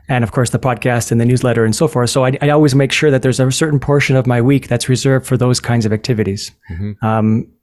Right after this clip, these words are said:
Speaker 1: that's it. But I'm, I'm, I don't even know. I don't track hours so much <laughs> anymore.
Speaker 2: <laughs>
Speaker 1: But at ballpark, I'm probably doing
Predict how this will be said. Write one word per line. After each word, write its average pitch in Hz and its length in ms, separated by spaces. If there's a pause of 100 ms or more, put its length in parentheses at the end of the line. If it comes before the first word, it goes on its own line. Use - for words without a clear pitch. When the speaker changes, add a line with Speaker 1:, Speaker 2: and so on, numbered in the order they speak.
(340)
Speaker 1:
that's 131 300
it. 147 80
But 147 100
I'm, 180 220
I'm, 147 260
I 135 80
don't 175 220
even 160 180
know. 143 140
I 127 60
don't 151 140
track 143 200
hours 127 320
so 123 100
much 113 220 (260)
<laughs> - 260
anymore. 139 640
Speaker 2:
<laughs> - 60 (580)
Speaker 1:
But 143 120
at 110 100
ballpark, 151 540
I'm 147 160
probably 190 340
doing 139 680